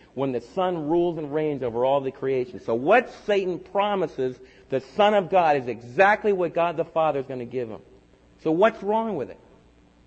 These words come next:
Why not bow down to Satan? Because it would have been turning away from his Father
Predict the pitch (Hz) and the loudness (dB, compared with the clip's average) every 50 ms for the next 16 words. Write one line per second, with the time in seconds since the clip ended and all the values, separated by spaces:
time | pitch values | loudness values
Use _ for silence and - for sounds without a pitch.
0 | _ - - 123 151 175 190 214 220 214 214 208 208 214 202 196 196 196 190 190 | _ -8 0 4 4 6 6 4 0 0 -2 -4 -4 -2 -2 -2 -2 -2 -4 -6
1 | 190 180 180 - - 202 190 185 - - - - - _ _ _ - _ _ _ | -6 -8 -10 -8 -6 -6 -6 -8 -12 -18 -20 -20 -20 _ _ _ -20 _ _ _
2 | _ _ _ _ _ _ _ _ _ _ _ - 131 143 139 - 185 185 185 202 | _ _ _ _ _ _ _ _ _ _ _ -6 -4 -4 -4 -2 -2 0 2 2
3 | 214 220 202 170 - - - - - - - _ _ _ - 127 127 113 143 165 | 2 2 0 -4 -8 -20 -20 -20 -20 -20 -20 _ _ _ -2 -2 -2 0 0 0
4 | 180 185 180 160 180 170 175 170 170 170 170 170 165 165 165 - - _ _ _ | 0 0 0 -2 -4 -6 -6 -4 -4 -6 -6 -6 -8 -10 -14 -16 -20 _ _ _
5 | _ _ _ _ _ _ _ _ _ _ _ _ _ _ _ _ _ _ _ _ | _ _ _ _ _ _ _ _ _ _ _ _ _ _ _ _ _ _ _ _
6 | _ _ _ - - 160 156 156 151 135 123 117 117 131 147 160 170 - 185 180 | _ _ _ -10 -4 -4 -2 -2 -2 -2 -2 -2 0 2 2 2 0 -2 -6 -6
7 | 180 175 180 - - 147 135 135 135 131 127 131 131 131 | -8 -8 -10 -10 -6 -4 -2 -2 -2 -4 -4 -6 -8 -8